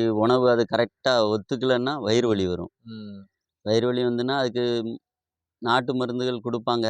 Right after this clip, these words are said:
Speaker 2: ம்.
Speaker 1: எனக்கு என் ஃப்ரெண்டு சொல்லியிருக்காப்புல எலுமிச்சப்பழம்.
Speaker 2: ம்.
Speaker 1: இந்த எலுமிச்சப்பழம் ஊறுகாய். ஊறுகாய்,
Speaker 2: ம்.
Speaker 1: முருங்கை கீரையை பாகுல ஊட்டி விட்டுருவோம்.
Speaker 2: ஊறுகாய், எலுமிச்சப்பழம் நல்ல வேலை
Speaker 1: ஆ.
Speaker 2: செய்யும்.
Speaker 1: நீட்டா கிளீன்
Speaker 2: அது
Speaker 1: ஆயிரும்.
Speaker 2: போக
Speaker 1: அது இல்லைன்னா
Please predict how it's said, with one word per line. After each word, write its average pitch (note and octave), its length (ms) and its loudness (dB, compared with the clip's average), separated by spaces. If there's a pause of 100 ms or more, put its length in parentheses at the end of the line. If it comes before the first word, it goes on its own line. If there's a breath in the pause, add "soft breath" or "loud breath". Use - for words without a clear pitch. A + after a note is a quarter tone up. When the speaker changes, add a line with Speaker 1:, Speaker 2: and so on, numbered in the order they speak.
(300)
Speaker 2:
ம். G#2+ 300 -16 (600)
Speaker 1:
எனக்கு C3+ 340 2
என் C#3 200 2
ஃப்ரெண்டு B2+ 300 0
சொல்லியிருக்காப்புல A#2 600 0
எலுமிச்சப்பழம். A2 680 0 (220)
Speaker 2:
ம். G#2 360 -18 (260)
Speaker 1:
இந்த G2+ 200 -2
எலுமிச்சப்பழம் A#2 640 2
ஊறுகாய். G2+ 400 -2 (640)
ஊறுகாய், B2+ 400 -2
Speaker 2:
ம். A#2 60 -2
Speaker 1:
முருங்கை A2+ 320 0 (120)
கீரையை A2 380 -2 (720)
பாகுல G#2 300 -2
ஊட்டி G2 260 -4
விட்டுருவோம். E2+ 380 -10 (160)
Speaker 2:
ஊறுகாய், C#3 340 -10
எலுமிச்சப்பழம் A#2+ 520 -14
நல்ல A2+ 180 -12
வேலை G#2+ 180 -12
Speaker 1:
ஆ. G#2 80 -12
Speaker 2:
செய்யும். F#2+ 260 -16 (560)
Speaker 1:
நீட்டா A#2 320 2 (280)
கிளீன் G#2+ 280 -4
Speaker 2:
அது G#2+ 40 -2
Speaker 1:
ஆயிரும். G#2+ 280 -2
Speaker 2:
போக - 220 -10
Speaker 1:
அது A#2+ 260 2 (160)
இல்லைன்னா D3 420 0